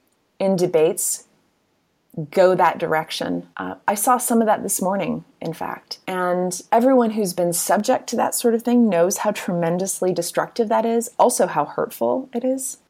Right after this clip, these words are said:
As an inst-, as an educator, as an instructor, I go out of my way to remind students, um,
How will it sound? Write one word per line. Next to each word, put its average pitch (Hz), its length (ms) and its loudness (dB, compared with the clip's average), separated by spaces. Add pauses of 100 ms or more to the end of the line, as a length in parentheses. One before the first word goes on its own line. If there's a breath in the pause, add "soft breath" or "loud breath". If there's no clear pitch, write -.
As 214 200 4
an 214 100 4
inst-, 196 340 -2 (300)
as 170 100 -2
an 165 80 0
educator, 165 560 2
as 156 120 -2
an 156 100 -2
instructor, 160 760 -4 (100)
I 208 120 2
go 214 140 6
out 190 100 8
of 185 100 4
my 175 140 2
way 156 600 4
to 160 520 -2 (100)
remind 165 540 0
students, - 720 -6 (100)
um, - 320 -10